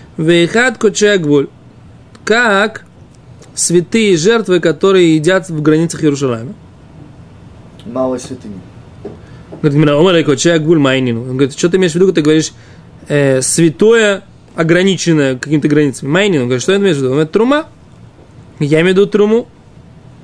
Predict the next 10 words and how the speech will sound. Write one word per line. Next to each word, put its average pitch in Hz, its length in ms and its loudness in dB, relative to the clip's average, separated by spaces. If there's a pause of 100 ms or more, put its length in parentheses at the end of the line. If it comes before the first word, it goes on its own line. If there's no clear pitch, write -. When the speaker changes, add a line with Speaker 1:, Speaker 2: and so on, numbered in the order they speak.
(580)
Speaker 1:
Гемара 131 160 0
говорит, 127 180 2
«Ватна». 156 800 2
Он 143 60 -2
говорит, 123 180 -4
«Как 175 160 -4
ты 180 80 -2
можешь 160 160 0
такое 156 260 0
сказать 151 680 -2